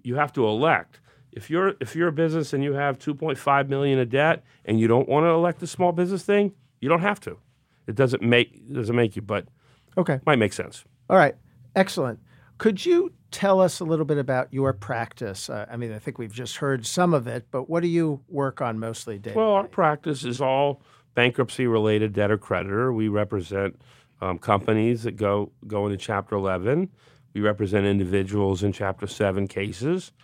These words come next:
Speaker 1: We represent businesses who buy assets from businesses in Chapter eleven. There's a section of the Bankruptcy Code called Section three sixty-three, which is a section that said a, a debtor,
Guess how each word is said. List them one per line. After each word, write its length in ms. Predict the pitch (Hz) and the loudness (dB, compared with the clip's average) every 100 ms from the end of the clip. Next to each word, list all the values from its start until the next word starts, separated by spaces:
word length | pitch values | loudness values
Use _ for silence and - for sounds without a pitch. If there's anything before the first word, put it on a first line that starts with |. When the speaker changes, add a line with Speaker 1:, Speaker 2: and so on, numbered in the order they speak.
| _ _ _ _ - | _ _ _ _ 0
Speaker 1:
We 140 | 113 | 2
represent 760 | 110 113 120 98 107 104 104 - _ - | 4 4 2 -2 2 2 2 -4 _ 0
businesses 680 | 120 117 107 - 110 101 | 0 2 -4 -2 -4 -4
who 140 | - 107 | -2 -2
buy 520 | 85 110 110 110 107 | 2 4 6 6 2
assets 840 | 95 110 110 - 170 208 - - _ _ _ _ _ | 2 2 2 0 0 0 0 -16 _ _ _ _ _
from 500 | - 120 110 104 104 _ 120 | -2 4 6 6 2 _ -4
businesses 500 | 110 107 104 104 98 | -2 -2 -4 -8 -12
in 60 | |
Chapter 380 | 98 107 98 - | -6 -4 -4 -2
eleven. 540 | 98 98 98 127 156 165 _ _ _ _ | -2 0 -2 -2 -4 -6 _ _ _ _
There's 120 | 101 | -10
a 40 | 101 | -4
section 380 | 113 101 - | -4 -4 -4
of 80 | 101 | -6
the 80 | 95 | -6
Bankruptcy 340 | 95 98 - | -10 -12 -20
Code 240 | 95 104 98 | -10 -8 -6
called 160 | 98 - | -8 -8
Section 280 | 98 - | -10 -10
three 200 | 92 98 92 | -14 -12 -12
sixty-three, 800 | 98 - 92 - 127 143 139 139 _ _ _ | -14 -16 -18 -10 -4 -2 -2 -8 _ _ _
which 200 | - - | -12 -10
is 100 | 98 95 | -10 -12
a 40 | |
section 380 | - 101 - 98 | -8 -8 -6 -12
that 60 | - | -8
said 280 | 101 98 - - | -8 -8 -12 -14
a, 60 | |
a 40 | 95 | -14
debtor, 500 | 82 104 101 131 | -4 0 4 2